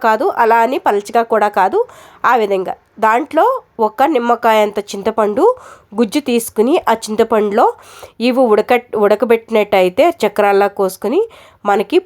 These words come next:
పులుపులో ఉడికినందుకు చేదు అనేది పోతుంది. మనం చెక్కు తీయకుండా మనం ఇది కూర అనేది చేస్తున్నాం. పప్పు, పప్పులో వేస్తే మీరు పప్పు చేదు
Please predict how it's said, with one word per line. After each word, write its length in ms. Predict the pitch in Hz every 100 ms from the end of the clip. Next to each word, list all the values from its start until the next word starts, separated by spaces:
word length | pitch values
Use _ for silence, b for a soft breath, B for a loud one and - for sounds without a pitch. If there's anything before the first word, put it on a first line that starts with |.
| -
పులుపులో 1080 | 233 226 220 294 453 - _ _ - 233 277 220
ఉడికినందుకు 640 | 202 233 220 220 214 - 403 - 240
చేదు 280 | 226 240
అనేది 320 | 226 226 202 349 208
పోతుంది. 480 | 190 190 196 208 427 - _ _ _ _ _ _ _ _ B 220 B
మనం 240 | 196 220 240 -
చెక్కు 300 | 226 - 339 339
తీయకుండా 800 | 277 269 262 277 277 269 254 277 427 508 b b b
మనం 260 | 214 240 370 254
ఇది 160 | 226 359 453 _ _
కూర 220 | 247 247 247
అనేది 260 | 233 214 330 -
చేస్తున్నాం. 500 | 214 196 - 214 196 196
పప్పు, 340 | 185 190 - 466 539 B B B -
పప్పులో 320 | - - 262 240
వేస్తే 280 | 220 - 220
మీరు 140 | 220 220
పప్పు 200 | 190 - 247
చేదు 220 | 226 208